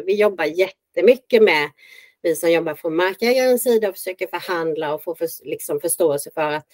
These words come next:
de värdena som trillar ut här behöver vi faktiskt förhandla upp för att de, de stämmer inte överens med marknadsvärdena i området, vilket faktiskt är hela anledningen till,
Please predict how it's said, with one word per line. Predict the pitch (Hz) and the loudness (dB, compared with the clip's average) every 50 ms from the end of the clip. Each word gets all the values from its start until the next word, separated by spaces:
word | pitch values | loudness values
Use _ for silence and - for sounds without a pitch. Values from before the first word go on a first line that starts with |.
| - - - _ _ _ _ _ _ 196 180 | -20 -20 -20 _ _ _ _ _ _ -4 0
de | 185 190 214 220 | 4 6 6 6
värdena | 220 214 208 196 185 165 165 165 160 160 156 - | 6 6 4 4 2 2 2 0 -2 -4 -8 -10
som | - - 170 165 | -12 -12 -10 -6
trillar | - 180 170 170 170 | -4 -2 -2 -2 -2
ut | 175 170 165 | -2 -4 -6
här | - - 247 190 139 147 170 180 | -4 0 0 0 0 0 -2 -4
behöver | 185 180 180 185 165 160 160 160 156 | -4 -4 -4 -4 -4 -4 -4 -4 -2
vi | 160 160 156 | -2 -4 -4
faktiskt | - 160 147 - _ - 180 170 - | -4 -8 -10 -10 _ -10 -10 -10 -8
förhandla | - 156 147 165 160 160 160 185 202 - 277 | -10 -8 -4 -2 -2 0 0 -2 0 4 6
upp | 294 254 - - _ _ _ - | 6 6 6 2 _ _ _ -10
för | 151 | -8
att | 147 - - | -8 -6 -4
de, | 180 175 185 180 | -2 0 0 0
de | 202 190 202 | 0 -2 -2
stämmer | - - - 214 175 160 165 165 170 | -4 -4 -2 0 0 0 0 0 0
inte | 180 170 165 - 156 | 0 -2 -2 -4 -4
överens | 151 147 160 165 160 139 143 147 - - | -4 -4 -2 -4 -4 -4 -4 -6 -6 -2
med | 175 170 165 | 0 2 2
marknadsvärdena | 175 175 180 180 175 165 - - 165 147 151 - - 185 208 233 285 294 254 262 247 240 233 | 2 2 2 2 0 -2 -4 -6 -6 -6 -6 -6 -4 0 2 2 2 2 2 2 2 2 4
i | 233 | 2
området, | 233 233 226 196 180 151 147 151 151 - | 2 2 0 0 -2 -2 -4 -6 -6 -4
vilket | 208 196 - - 202 - _ _ | -6 -4 -4 -6 -10 -10 _ _
faktiskt | - 190 - - _ - - _ - 156 147 - - - - _ _ _ _ _ _ _ _ _ _ - 208 | -2 -2 -2 -4 _ -20 -10 _ -6 -6 -6 -6 -10 -14 -18 _ _ _ _ _ _ _ _ _ _ -4 0
är | 175 165 165 160 160 151 156 156 147 _ _ _ _ _ _ _ _ _ _ | 0 2 2 2 0 -2 -4 -6 -12 _ _ _ _ _ _ _ _ _ _
hela | - 214 208 202 180 165 160 | 4 4 6 6 4 2 0
anledningen | - - 190 185 185 165 156 151 165 165 170 165 165 | -2 0 0 2 2 2 0 0 0 0 0 0 0
till, | 185 170 151 151 156 | 0 -2 -2 -2 -6